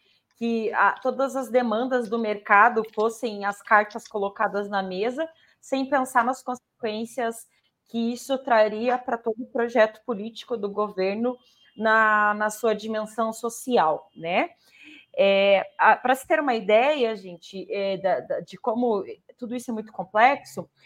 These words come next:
a Ana, Ana Botin, que é a presidente global do Santander, é, declarou um apoio a essa mudança da meta do resultado primário sinalizada pelo presidente Lula. É, ela diz que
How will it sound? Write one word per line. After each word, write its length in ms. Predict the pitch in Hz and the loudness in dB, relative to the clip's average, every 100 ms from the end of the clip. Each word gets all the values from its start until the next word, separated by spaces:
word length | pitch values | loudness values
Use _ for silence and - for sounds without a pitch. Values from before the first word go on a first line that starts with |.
| - - - | -20 -20 0
a 680 | 214 208 208 202 196 190 - | 6 8 8 6 4 2 0
Ana, 600 | - 247 294 277 254 233 | -2 -2 2 2 2 2
Ana 160 | 220 262 | 0 -2
Botin, 640 | 233 226 - 262 269 233 - | -2 -4 -6 -8 -6 -8 -10
que 260 | _ 226 | _ -2
é 300 | 202 202 214 226 | 0 2 4 4
a 80 | 208 | 2
presidente 540 | 214 240 214 220 247 226 | 0 -4 -4 -8 -8 -4
global 680 | 233 277 208 226 277 220 | 0 2 6 6 6 0
do 140 | 170 208 | -6 -8
Santander, 840 | - 196 190 175 190 220 240 202 _ _ _ _ _ _ - _ _ _ | -8 -10 -10 -2 4 4 4 -2 _ _ _ _ _ _ -20 _ _ _
é, 340 | 226 233 226 220 | 0 2 2 2
declarou 440 | 214 247 277 269 | 2 4 4 4
um 80 | 294 | 0
apoio 720 | 349 349 277 330 339 202 - - | -4 2 6 6 4 -2 -6 2
a 200 | 220 226 | 4 4
essa 240 | 233 233 | 2 -4
mudança 640 | 262 247 214 254 320 - 202 | -4 0 2 2 0 -2 0
da 200 | 190 208 | 2 2
meta 320 | 208 220 226 | 0 -4 -6
do 100 | 208 | -8
resultado 400 | 254 - 214 196 | -8 -6 -6 -6
primário 460 | 240 247 202 208 | -4 0 2 2
sinalizada 420 | 233 240 233 214 220 | -2 -6 -2 -2 -2
pelo 200 | 233 240 | -4 0
presidente 520 | 240 226 240 240 320 | 2 0 -2 -6 -4
Lula. 340 | 302 226 180 - _ _ - - _ _ | -2 0 -2 -4 _ _ -20 -20 _ _
É, 800 | - 233 233 233 233 226 226 - | 4 6 6 6 4 4 0 2
ela 200 | 226 226 | 4 6
diz 300 | 233 233 233 | 4 -2 -10
que 380 | - 269 247 214 | -8 -4 -4 -4